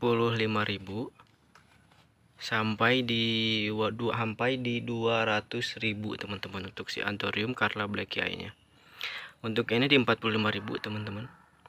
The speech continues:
Karakternya cakep, dia makin atas daunnya makin gelap, teman-teman. Nah, makin atas makin gelap, ya, teman-teman, untuk si daunnya. Bisa dibedakan, teman-teman, sama yang ini.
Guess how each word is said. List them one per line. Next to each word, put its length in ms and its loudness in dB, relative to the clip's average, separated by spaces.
Karakternya 480 4
cakep, 400 -2
dia 160 4
makin 800 0
atas 480 0
daunnya 400 2
makin 320 -2
gelap, 320 -2
teman-teman. 480 -8
Nah, 240 -8
makin 240 2
atas 160 2
makin 320 0
gelap, 240 2
ya, 160 -2
teman-teman, 480 -2
untuk 240 -8
si 640 -2
daunnya. 400 -2
Bisa 160 -6
dibedakan, 560 0
teman-teman, 320 -2
sama 240 0
yang 80 0
ini. 240 -4